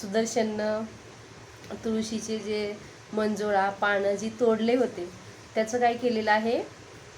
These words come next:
अ, माळ, हार बनवलेला आहे आणि पूजा केलेली आहे. प्रतीक्षानं काय केली, दारामध्ये रांगोळी काढली. रांगोळी काढून झाल्याच्या नंतर मस्त विठ्ठलाला असा अभिषेक केला,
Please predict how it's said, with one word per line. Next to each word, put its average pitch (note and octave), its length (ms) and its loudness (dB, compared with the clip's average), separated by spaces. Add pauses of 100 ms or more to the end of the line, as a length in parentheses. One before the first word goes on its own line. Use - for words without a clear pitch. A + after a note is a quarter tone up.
(600)
अ, G3+ 220 6
माळ, G#3+ 340 4 (100)
हार A3 300 2
बनवलेला A3 540 2
आहे G#3 340 -2 (400)
आणि G3+ 200 0
पूजा A3 340 -2
केलेली F3+ 320 -6
आहे. F#3 200 -4
प्रतीक्षानं A#3+ 600 -4
काय A#3 180 2
केली, A3+ 260 -6
दारामध्ये G#3 480 -2
रांगोळी G#3+ 420 0
काढली. G#3 480 0 (460)
रांगोळी G#3+ 400 2
काढून G#3+ 340 0
झाल्याच्या G#3 400 -2
नंतर G#3 380 -4
मस्त A3 400 -6
विठ्ठलाला A3 720 -4 (420)
असा G3 240 -2 (120)
अभिषेक G#3+ 560 -2
केला, G#3 400 -2